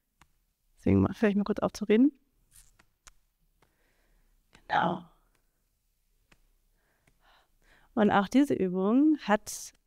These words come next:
einen Sinn. Und zwar, weil man die Links-Rechts-Achsen halt so überkreuzt und auch,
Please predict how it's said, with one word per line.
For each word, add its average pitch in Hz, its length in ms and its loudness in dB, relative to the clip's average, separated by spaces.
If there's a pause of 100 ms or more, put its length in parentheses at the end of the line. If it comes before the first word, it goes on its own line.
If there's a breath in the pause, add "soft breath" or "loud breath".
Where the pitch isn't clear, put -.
(240)
einen 214 320 0
Sinn. 240 360 4 (680)
Und 208 180 2
zwar, 254 600 0
weil 214 380 0
man 208 340 0
die 202 160 -2
Links-Rechts-Achsen 214 1120 0
halt 185 220 0
so 202 80 -4
überkreuzt 190 720 -2
und 269 240 2
auch, 220 240 2